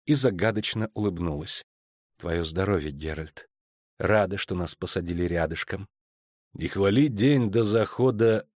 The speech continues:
Геральт не докончил и улыбнулся. Настроение у него было, в принципе, неплохое. Пир еще только начинается. Совсем наоборот. Он уже достаточно затянулся, и пора бы тебе начать делать мне комплименты. Долго я еще буду ждать?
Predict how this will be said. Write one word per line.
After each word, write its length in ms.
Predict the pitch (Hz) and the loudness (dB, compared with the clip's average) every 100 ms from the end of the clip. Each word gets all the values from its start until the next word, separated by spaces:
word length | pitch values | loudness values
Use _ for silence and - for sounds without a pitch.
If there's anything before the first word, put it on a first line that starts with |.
| _ | _
Геральт 420 | 87 120 120 104 | 0 2 2 0
не 100 | 95 | -2
докончил 600 | 87 80 - 135 123 127 123 | -2 -2 0 0 0 -4 -4
и 140 | 107 | -4
улыбнулся. 720 | 104 95 78 76 - - - _ _ _ _ _ _ - | -4 -4 -4 -6 -8 -10 -12 _ _ _ _ _ _ 0
Настроение 600 | 135 - 120 175 185 160 | 0 2 2 2 2 4
у 40 | |
него 220 | 131 143 | 4 4
было, 300 | 131 127 113 | 4 4 2
в 80 | - | 0
принципе, 420 | 104 107 - 90 | -2 -2 -2 -2
неплохое. 640 | 95 80 87 - - - - _ _ _ _ | -2 -2 -6 -6 -8 -10 -16 _ _ _ _
Пир 180 | 113 127 | 2 4
еще 240 | 113 104 | 2 2
только 320 | 92 113 110 | 2 0 0
начинается. 800 | 110 107 117 127 80 71 - - _ _ _ _ _ | 0 0 2 2 0 -2 -6 -10 _ _ _ _ _
Совсем 480 | - 104 - 117 113 | -2 -2 0 0 2
наоборот. 600 | 127 139 156 127 139 - _ _ _ _ _ | 0 0 0 0 -4 -18 _ _ _ _ _
Он 140 | - 131 | 4 4
уже 180 | 123 127 | 4 4
достаточно 720 | 123 - - 107 117 - 120 | 2 2 2 2 2 -2 0
затянулся, 600 | 110 107 95 107 - 143 | 0 0 2 0 0 -2
и 40 | |
пора 240 | 131 95 107 | 2 2 2
бы 120 | 120 | 0
тебе 200 | 117 117 | 0 0
начать 400 | 117 - 110 110 | 0 2 0 2
делать 320 | 113 120 - | -2 -2 -2
мне 160 | 110 104 | -4 -4
комплименты. 800 | 120 120 135 107 87 82 120 - _ _ _ _ | -8 -4 -2 0 0 2 -2 -2 _ _ _ _
Долго 400 | 95 98 151 170 | -2 2 2 0
я 180 | 127 87 | 0 0
еще 260 | 73 - 80 | 0 -4 -6
буду 240 | 76 76 | -6 -8
ждать? 440 | 76 85 87 - | -2 -2 -4 -12